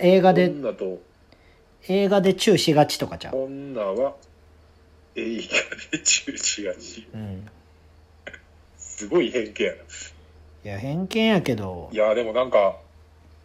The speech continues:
Speaker 2: その、もう男からしたらあれちゃう？その、しかも十代とかの話やろ？そういうのって。
Speaker 1: せやな。
Speaker 2: もう憧れの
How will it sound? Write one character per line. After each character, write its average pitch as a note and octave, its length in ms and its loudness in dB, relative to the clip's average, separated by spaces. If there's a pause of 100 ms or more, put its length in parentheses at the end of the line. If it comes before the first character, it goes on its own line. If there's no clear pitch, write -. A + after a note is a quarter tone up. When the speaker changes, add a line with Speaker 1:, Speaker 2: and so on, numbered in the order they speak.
(420)
Speaker 2:
そ D#3 80 -8
の、 E3 100 -8
も D#3 460 -2 (2250)
う C#3+ 60 -2
男 E3+ 260 0
か A#2+ 100 4
ら G#2 100 2
し - 80 -8
た G2 120 -2
ら G2 80 2
あ A#2 40 6
れ A#2+ 80 0
ち - 120 -4
ゃ - 80 0
う？ A2+ 80 -2 (240)
そ A2+ 80 -8
の、 A2 240 -4 (640)
し - 60 -4
か D3 60 4
も A2+ 100 0
十 E3+ 220 4
代 G#2+ 140 6
と G#2 100 -6
か G2+ 80 -8
の F#2+ 80 -8
話 G#2 240 -6
や G#2+ 60 -2
ろ？ C3 100 -4
そ A#2+ 140 -4
う G#2 80 -2
い - 20 -6
う G2 40 -10
の F#2+ 80 -14
っ - 20 -20
て。 - 140 -20 (200)
Speaker 1:
せ F3+ 160 0
や B2+ 140 2
な。 G#2+ 260 -8 (2250)
Speaker 2:
も - 240 -6
う - 20 -2
憧 C#3 220 6
れ C#3+ 140 2
の C3+ 320 -4